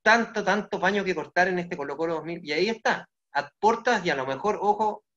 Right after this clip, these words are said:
puede clasificar a la segunda fase, es una paradoja tremenda.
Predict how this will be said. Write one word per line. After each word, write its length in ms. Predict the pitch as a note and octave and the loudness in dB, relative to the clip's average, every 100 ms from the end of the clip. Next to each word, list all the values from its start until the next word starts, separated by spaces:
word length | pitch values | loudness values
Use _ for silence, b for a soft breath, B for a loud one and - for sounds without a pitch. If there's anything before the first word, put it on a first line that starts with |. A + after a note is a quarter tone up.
| _ _ | _ _
puede 200 | F#3+ F#3+ | -2 0
clasificar 540 | F3 D3+ D3+ C#3+ F3 | 0 -4 -8 -2 2
a 40 | F3 | 2
la 100 | D3+ | 0
segunda 360 | C#3+ D#3+ E3+ | -4 -4 -4
fase, 300 | F3 G#3+ - | -2 -4 -4
es 60 | C#3+ | -4
una 180 | E3+ D3 | -4 -2
paradoja 420 | C#3+ C3+ D#3 D#3+ | 0 0 -2 -4
tremenda. 360 | G3+ G#3+ - | -2 -2 -4